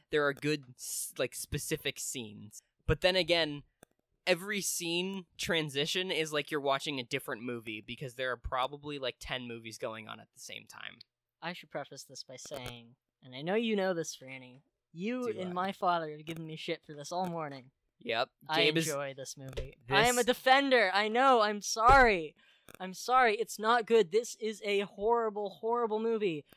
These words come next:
Speaker 2: But it's
Speaker 1: <laughs>
Speaker 2: such tasty trash.
Speaker 1: So, as usual, this is gonna be Gabe trying to defend the movie.
Speaker 2: Oh, no.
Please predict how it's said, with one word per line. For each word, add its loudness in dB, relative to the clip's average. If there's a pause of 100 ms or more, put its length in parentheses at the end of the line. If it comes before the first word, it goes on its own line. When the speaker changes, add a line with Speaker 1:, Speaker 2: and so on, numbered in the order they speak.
(360)
Speaker 2:
But 0
it's 2
Speaker 1:
<laughs> -
Speaker 2:
such -4 (280)
tasty -4
trash. 0
Speaker 1:
So, 0
as 2
usual, -4 (340)
this -10
is -14
gonna -4
be -8
Gabe -4
trying -2
to -4
defend -6
the -10
movie. -10
Speaker 2:
Oh, 6
no. -8